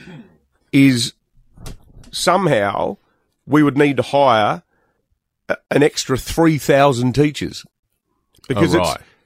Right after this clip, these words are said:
Speaker 1: it's a twenty-two percent increase on current numbers. So the A-, the A E U logically, it really can't have its cake and eat it, Steve. They can't be on the one hand saying, "We have a teacher shortage crisis,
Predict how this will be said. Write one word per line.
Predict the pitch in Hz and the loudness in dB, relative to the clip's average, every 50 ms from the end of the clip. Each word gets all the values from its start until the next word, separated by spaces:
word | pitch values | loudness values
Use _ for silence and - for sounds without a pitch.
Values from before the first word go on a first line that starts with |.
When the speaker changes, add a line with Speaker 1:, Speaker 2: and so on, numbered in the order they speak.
| _ - | _ -8
Speaker 1:
it's | 135 - - | -6 -4 -4
a | 143 | -4
twenty-two | - - - - 180 180 180 165 - - 156 139 139 | -6 -6 -2 0 2 2 2 2 2 0 0 0 0
percent | - - 127 - 143 127 117 - | -2 -4 -4 0 0 0 0 0
increase | 120 127 127 - 127 113 107 - 117 | -2 -4 -4 -2 -4 -4 -4 -4 -6
on | 110 110 | -8 -8
current | - - 127 123 113 110 113 | -6 -4 -2 -2 -2 -2 -2
numbers. | 120 123 117 101 98 - | -2 -4 -4 -6 -6 -4
So | - 139 131 | -4 -4 -2
the | 143 156 | 0 0
A-, | 185 214 220 202 175 - - | 0 0 0 -2 -6 -8 -8
the | 139 139 151 | -6 -2 0
A | 175 202 | 0 0
E | 214 196 165 | 2 0 0
U | 147 135 131 127 117 117 | 0 0 -2 -4 -4 -4
logically, | 139 170 190 185 156 165 151 - 95 87 85 - 71 151 147 _ _ _ _ _ _ _ _ _ _ _ _ _ _ _ _ - | -2 0 0 0 -2 -4 -6 -6 -6 -8 -8 -8 -10 -12 -14 _ _ _ _ _ _ _ _ _ _ _ _ _ _ _ _ -6
it | - 139 - | -6 -6 -4
really | - 147 180 202 226 226 202 156 | -4 -4 -2 -2 0 0 0 -2
can't | 127 - 156 143 127 120 | -2 0 0 0 2 2
have | 123 120 95 | 0 -2 -2
its | 95 - | -6 -8
cake | - - 113 107 101 - | -6 -4 -4 -2 -2 -4
and | 104 107 | -4 -2
eat | 107 104 90 | -2 -4 -4
it, | - - | -6 -8
Steve. | - - 117 110 101 | -4 -2 -2 0 0
They | 117 120 | 0 0
can't | - 180 196 226 226 | 2 0 0 2 2
be | 190 196 160 | 2 2 2
on | 143 135 | 2 2
the | 127 123 | 2 2
one | 127 135 143 | 4 4 4
hand | 143 139 123 117 110 - | 4 2 2 2 0 0
saying, | - 127 113 110 107 104 98 101 - _ _ _ _ _ _ _ _ _ _ - | 0 2 2 2 2 0 -2 -4 -8 _ _ _ _ _ _ _ _ _ _ 0
"We | 127 143 156 | 2 2 4
have | 151 123 | 2 2
a | 120 | -2
teacher | - - 156 156 151 - - 135 | -4 -2 -2 -2 -2 -4 -6 -6
shortage | - - 135 135 127 117 104 87 - - | -6 -4 -2 -2 -2 -4 -6 -10 -8 -2
crisis, | - 147 139 135 131 - - 92 123 - - - | 2 2 4 2 2 0 -4 -8 -8 -8 -12 -14